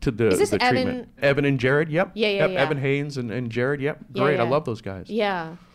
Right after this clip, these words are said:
Speaker 1: They were great.
Speaker 2: I know. His wife is the loveliest ever, and she was one of my first podcast
Speaker 1: Oh,
Speaker 2: guests,
Speaker 1: really? I
Speaker 2: Alexis.
Speaker 1: didn't know that.
Speaker 2: Oh, yeah,
Speaker 1: Very
Speaker 2: yeah,
Speaker 1: cool,
Speaker 2: yeah.
Speaker 1: cool. Yeah, she's
Speaker 2: So I,
Speaker 1: great.
Speaker 2: I met him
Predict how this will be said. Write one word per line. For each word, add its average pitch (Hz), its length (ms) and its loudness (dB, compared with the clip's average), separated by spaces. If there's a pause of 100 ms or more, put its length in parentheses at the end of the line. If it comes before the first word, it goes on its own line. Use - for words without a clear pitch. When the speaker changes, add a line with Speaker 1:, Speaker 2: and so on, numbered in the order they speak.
(140)
Speaker 1:
They 110 80 0
were 120 80 0
great. 127 400 -4
Speaker 2:
I 233 60 4
know. 233 100 2
His 202 260 -6
wife 190 720 0
is 185 160 -4
the 185 140 -6
loveliest 175 580 -4
ever, 160 260 -4
and 160 140 -10
she - 140 -6
was 170 120 -6
one 170 100 -6
of 156 60 -8
my 151 100 -8
first 160 320 -10
podcast - 480 -12
Speaker 1:
Oh, 202 100 6
Speaker 2:
guests, 185 80 8
Speaker 1:
really? 240 300 8
I 104 80 2
Speaker 2:
Alexis. - 100 2
Speaker 1:
didn't 165 80 -2
know 170 160 0
that. 147 160 2
Speaker 2:
Oh, 208 100 2
yeah, 196 180 0
Speaker 1:
Very 190 180 4
Speaker 2:
yeah, - 80 0
Speaker 1:
cool, 120 100 2
Speaker 2:
yeah. - 180 -4
Speaker 1:
cool. 139 180 0
Yeah, 127 120 -4
she's 123 140 -4
Speaker 2:
So 262 80 4
I, 240 40 0
Speaker 1:
great. 131 300 -4
Speaker 2:
I 233 80 2
met 220 260 2
him 175 640 -4